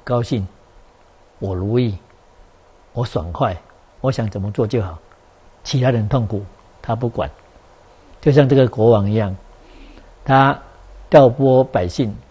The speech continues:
然后征税，多得一些财物，然后现在他做的这些事情，把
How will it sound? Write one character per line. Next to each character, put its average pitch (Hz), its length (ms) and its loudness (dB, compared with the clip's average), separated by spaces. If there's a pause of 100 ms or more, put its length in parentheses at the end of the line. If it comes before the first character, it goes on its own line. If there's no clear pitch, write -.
然 98 100 -10
后 113 260 -2 (920)
征 131 260 0
税， 117 380 0 (280)
多 131 140 0
得 117 140 0
一 107 40 -2
些 120 140 -2
财 107 300 -6
物， 117 140 -2 (1000)
然 127 240 -2
后 147 100 -2 (1120)
现 156 360 2
在 131 180 4
他 123 80 -2
做 131 200 0
的 120 60 2
这 123 140 -4
些 120 100 -2
事 127 180 -4
情， 95 280 -10 (160)
把 98 160 -6